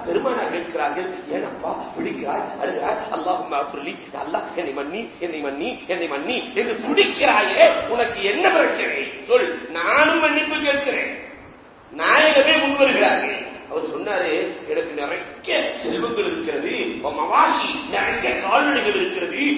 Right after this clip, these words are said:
நிறைய தோட்டத்துறவுகள் இருக்கிறது. ஆனா எனக்குள்ள ஒரே குறை என்ன தெரியுமா ஹஸ்ரத்?" ஹஸ்ரத் ஸல்லல்லாஹு அலைஹி வஸல்லம் அவர்களே, எனக்குள்ள குறை ஒண்ணே ஒண்ணுதான். யாராவது என்கிட்ட கேட்டு வந்தா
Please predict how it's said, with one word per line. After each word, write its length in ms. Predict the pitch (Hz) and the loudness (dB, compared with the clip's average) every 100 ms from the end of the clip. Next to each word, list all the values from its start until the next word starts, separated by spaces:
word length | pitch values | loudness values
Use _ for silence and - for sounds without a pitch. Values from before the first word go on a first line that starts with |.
| - | -2
நிறைய 520 | 202 214 240 - 120 - - 165 | -4 -2 -2 0 2 2 -2 0
தோட்டத்துறவுகள் 640 | 226 - 277 233 220 185 | 0 -2 0 2 2 0
இருக்கிறது. 540 | 175 - 165 165 147 143 - | -2 -2 -2 0 -2 -4 -8
ஆனா 240 | 135 143 208 | -8 -4 -2
எனக்குள்ள 480 | 196 147 147 170 202 | -2 -4 -6 -6 -6
ஒரே 220 | 120 156 | -4 -4
குறை 400 | - 127 139 156 | -4 -6 -4 -4
என்ன 160 | 131 | -4
தெரியுமா 360 | 139 127 123 120 | -8 -8 -8 -6
ஹஸ்ரத்?" 480 | 127 123 120 120 - - - | -6 -4 -6 -8 -14 -16 -10
ஹஸ்ரத் 360 | 117 143 127 - - | -6 -6 -6 -8 -10
ஸல்லல்லாஹு 420 | 139 139 139 190 - | -8 -4 -2 -2 -2
அலைஹி 220 | 151 143 | -4 -4
வஸல்லம் 260 | 139 131 | -6 -6
அவர்களே, 440 | 127 131 131 120 - 120 | -6 -4 -4 -4 -6 -6
எனக்குள்ள 500 | 139 135 143 131 220 | -6 -6 -8 -6 -6
குறை 320 | - 135 139 | -2 0 0
ஒண்ணே 480 | - - 127 - 175 | 0 -4 -8 -6 -6
ஒண்ணுதான். 420 | 151 135 135 127 - - | -4 -4 -4 -4 -6 -10
யாராவது 640 | - 120 117 107 - - 131 | -10 -8 -6 -6 -8 -6 -8
என்கிட்ட 280 | - 127 | -8 -12
கேட்டு 340 | - - - 147 | -8 -6 -6 -6
வந்தா 380 | 139 143 131 | -6 -4 -6